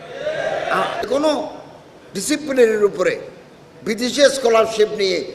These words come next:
আপনি পড়াশোনা করতে পারবেন, তার কিতেও পড়তে পারবেন আপনি,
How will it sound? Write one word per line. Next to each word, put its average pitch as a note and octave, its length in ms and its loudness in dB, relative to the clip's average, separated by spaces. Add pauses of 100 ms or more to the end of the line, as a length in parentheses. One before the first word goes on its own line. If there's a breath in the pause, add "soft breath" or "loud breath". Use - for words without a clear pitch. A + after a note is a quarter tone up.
(160)
আপনি F3 300 -4
পড়াশোনা F3+ 420 -4
করতে E3 280 -2
পারবেন, D#3 360 -4 (260)
তার A3 160 2
কিতেও C4+ 360 -2
পড়তে A3+ 260 2
পারবেন F#3 280 0
আপনি, A#2 260 -10